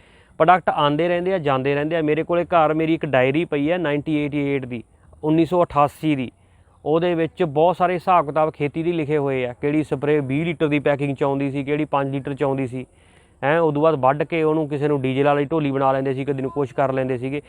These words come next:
ਪਰ ਆਪਾਂ ਖੇਤੀ ਦੇ ਵਿੱਚ ਬਦਲਾਅ ਦੇਖ ਰਹੇ ਹੈਗੇ ਆ। ਜਿਹੜੀਆਂ ਫਰਟੀਲਾਈਜ਼ਰ ਗੱਟਿਆਂ 'ਚ ਆ ਰਹੀਆਂ ਸੀ, ਅੱਜ ਕੱਲ੍ਹ ਉਹ ਬੋਤਲਾਂ 'ਚ ਆਉਣ ਲੱਗ ਗਈਆਂ।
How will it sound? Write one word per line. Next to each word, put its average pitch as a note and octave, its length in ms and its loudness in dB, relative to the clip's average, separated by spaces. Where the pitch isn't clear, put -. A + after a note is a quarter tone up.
ਪਰ F3 160 6
ਆਪਾਂ F#3 420 0
ਖੇਤੀ F3+ 360 -4
ਦੇ G3 100 2
ਵਿੱਚ G3+ 160 -2
ਬਦਲਾਅ D3 420 4
ਦੇਖ D3 220 -4
ਰਹੇ E3 240 0
ਹੈਗੇ C#3 200 -2
ਆ। E3+ 40 -2
ਜਿਹੜੀਆਂ E3 320 -4
ਫਰਟੀਲਾਈਜ਼ਰ D#3+ 540 -2
ਗੱਟਿਆਂ C#3+ 360 0
'ਚ E3+ 100 0
ਆ C3+ 160 4
ਰਹੀਆਂ C#3+ 240 -2
ਸੀ, D#3 160 -2
ਅੱਜ C#3+ 100 -4
ਕੱਲ੍ਹ D#3 220 0
ਉਹ D3 60 2
ਬੋਤਲਾਂ C3 380 -2
'ਚ D#3 100 -6
ਆਉਣ C#3 180 0
ਲੱਗ A#2+ 160 0
ਗਈਆਂ। B2 240 -6